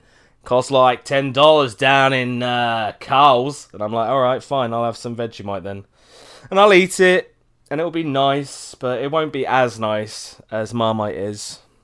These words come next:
So that's, that's my genuine opinion on the whole Vegemite, Marmite fiasco.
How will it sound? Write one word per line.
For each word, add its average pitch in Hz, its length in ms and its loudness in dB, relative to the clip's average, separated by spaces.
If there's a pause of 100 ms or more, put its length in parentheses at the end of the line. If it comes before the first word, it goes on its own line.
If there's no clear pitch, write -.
(600)
So 110 260 -8
that's, 123 360 -2 (320)
that's 143 280 2
my 131 500 2
genuine 117 540 0
opinion 107 640 -4 (320)
on 110 140 -10
the 107 160 -4
whole 107 420 -2 (400)
Vegemite, 110 560 0
Marmite 107 600 -2 (1400)
fiasco. 120 640 0